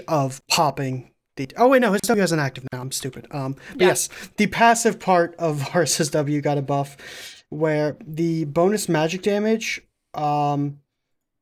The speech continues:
Speaker 1: at max rank, it got four extra damage, which doesn't sound like a lot, except that that's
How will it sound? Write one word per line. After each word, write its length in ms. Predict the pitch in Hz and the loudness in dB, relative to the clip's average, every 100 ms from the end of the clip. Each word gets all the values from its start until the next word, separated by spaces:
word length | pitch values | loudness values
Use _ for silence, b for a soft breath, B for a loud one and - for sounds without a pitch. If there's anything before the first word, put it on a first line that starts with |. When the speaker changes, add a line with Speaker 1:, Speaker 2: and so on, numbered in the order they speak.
| _ _ | _ _
Speaker 1:
at 320 | 175 165 160 - - | 2 2 2 -4 -8
max 480 | 165 170 190 190 180 | 0 2 2 2 0
rank, 460 | 170 185 226 - _ _ | 2 4 2 -4 _ _
it 140 | 170 156 | -10 -2
got 200 | 170 - | -2 -2
four 340 | - 202 226 | -2 4 4
extra 300 | 208 214 - 180 | 2 -2 -4 0
damage, 480 | 175 135 117 - - | 0 0 -6 -14 -12
which 220 | 139 - | -12 -4
doesn't 320 | 165 202 226 | 0 2 0
sound 240 | - 247 247 | 2 2 4
like 180 | 233 | 2
a 40 | 226 | 4
lot, 340 | 226 208 160 - | 4 4 2 -4
except 380 | 165 - 170 170 | -8 0 -2 0
that 160 | 165 | -2
that's 420 | 165 156 160 - | 0 -2 -2 -6